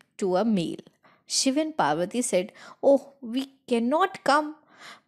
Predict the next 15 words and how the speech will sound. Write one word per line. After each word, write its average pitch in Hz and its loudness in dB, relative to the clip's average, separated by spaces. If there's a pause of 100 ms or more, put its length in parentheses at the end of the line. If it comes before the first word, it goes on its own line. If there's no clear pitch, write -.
(260)
but - 2
you 370 4
may 427 6
take 180 -2
Ganesh, 190 0 (920)
you 202 2
know, 359 2 (200)
but 233 -2
he 240 -2
eats 277 2
a 294 8 (480)
lot." 151 2 (160)
Kuber 190 2
said, 226 0 (420)
"Oh, 262 4